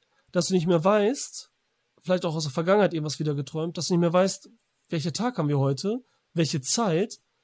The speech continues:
und war das gerade im Traum real oder nicht real, dass jemand gestorben ist, dass ich irgendwo war, dass ein, was Gruseliges von mir aus auch, oder von mir aus auch, dass ich gerade gevögelt habe oder so, keine Ahnung. Und das,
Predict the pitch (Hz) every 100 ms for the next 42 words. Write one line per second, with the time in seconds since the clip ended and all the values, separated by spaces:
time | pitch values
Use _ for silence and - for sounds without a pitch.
0 | _ - 170 185 - 170 165 143 175 165
1 | 156 160 180 220 208 220 - 139 135 127
2 | 123 - - 139 156 139 131 160 143 135
3 | 131 127 143 147 - 156 143 135 139 139
4 | 123 - _ _ _ _ 147 - 151 143
5 | 143 - _ - 135 - 160 156 151 143
6 | 135 151 139 139 131 - 143 139 147 143
7 | 139 151 - - 156 156 143 147 135 131
8 | 139 - 147 143 135 - - 131 143 135
9 | 180 156 143 131 - 156 127 135 123 135
10 | 165 170 _ _ _ _ _ _ - -
11 | - - - _ 160 160 247 -